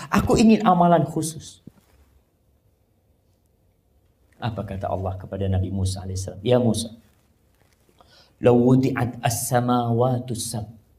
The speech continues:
wal arduna sab fi kifah." Andai kata langit yang tujuh lapis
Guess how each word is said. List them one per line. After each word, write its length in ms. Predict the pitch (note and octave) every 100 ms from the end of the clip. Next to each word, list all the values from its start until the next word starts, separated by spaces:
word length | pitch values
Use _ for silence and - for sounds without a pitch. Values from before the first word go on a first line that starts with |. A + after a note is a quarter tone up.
| _
wal 480 | A2+ B2+ C3+ A#2 -
arduna 640 | A#2+ A#2+ A#2+ B2+ C#3 A#2+
sab 280 | G#2+ B2+ -
fi 320 | - - C3+
kifah." 480 | - C#3+ - - - - _ _ _ _ _ -
Andai 440 | B2 B2+ D3 D3+
kata 560 | C3+ C3 - D#3+ E3 E3+ - _ _
langit 540 | G#2+ A#2+ B2+ C3+ D3 C3+
yang 200 | B2 A#2
tujuh 320 | G#2+ B2 A#2+
lapis 680 | G2+ G2+ F#2+ F#2 F2+ - -